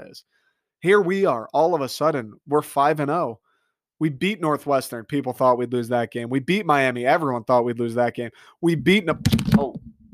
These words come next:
sorry, Mike just fell over. We beat Nebraska. People thought we'd lose that. Here we are, five and oh, ranked eleventh in the country. What a fucking turnaround! What a turnaround! I was thinking about that this morning. Like, that's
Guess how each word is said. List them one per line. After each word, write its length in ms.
sorry, 320
Mike 240
just 180
fell 200
over. 220
We 140
beat 300
Nebraska. 680
People 260
thought 240
we'd 160
lose 140
that. 240
Here 180
we 200
are, 180
five 320
and 100
oh, 380
ranked 360
eleventh 420
in 80
the 80
country. 460
What 420
a 80
fucking 460
turnaround! 720
What 280
a 60
turnaround! 360
I 60
was 120
thinking 240
about 220
that 160
this 180
morning. 340
Like, 260
that's 280